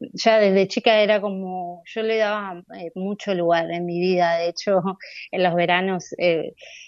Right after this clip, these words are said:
trabajaba un montón, ya desde chica, digamos, teníamos funciones,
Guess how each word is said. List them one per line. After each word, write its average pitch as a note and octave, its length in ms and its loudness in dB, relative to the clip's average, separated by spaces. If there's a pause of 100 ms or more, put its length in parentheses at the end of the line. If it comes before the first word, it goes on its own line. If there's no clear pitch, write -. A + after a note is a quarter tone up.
(100)
trabajaba F#3+ 520 4
un G#3 100 -2
montón, F3 600 -4
ya F#3+ 200 -10
desde F3 300 -6
chica, F3 560 -6
digamos, E3+ 400 -6
teníamos E3+ 460 -4 (100)
funciones, F3+ 800 2